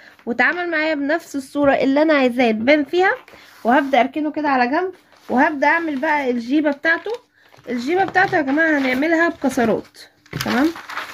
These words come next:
الفستان بسيط قوي ومن الصفر، بس محتاج منك الخطوات واحدة واحدة، ما تستعجليش في اي خطوة منهم. طبعا احنا عارفين لما نلوح الكسرة بتاعتنا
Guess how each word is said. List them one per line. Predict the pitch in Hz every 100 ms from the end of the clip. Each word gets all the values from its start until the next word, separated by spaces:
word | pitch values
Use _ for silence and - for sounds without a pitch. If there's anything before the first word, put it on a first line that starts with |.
| - -
الفستان | 226 220 233 - 285 233 220
بسيط | 196 - 269
قوي | - 285 349
ومن | 320 277 277
الصفر، | 254 - 330 392 - - - - -
بس | 240 330 349 370
محتاج | 330 - 277 262
منك | 240 220 214
الخطوات | 214 220 233 233 240 226 -
واحدة | 262 269 240 254
واحدة، | 302 277 277
ما | 262
تستعجليش | 262 - - 262 254 262 311 330
في | -
اي | - 277
خطوة | 269 285 277 254
منهم. | 330 370 427 - - - - - - _
طبعا | 285 294 285
احنا | 277 262
عارفين | 226 240 294 254
لما | 233 226 208 -
نلوح | 240 285 302 311 - - -
الكسرة | - 285 277 220
بتاعتنا | - 220 294 330 349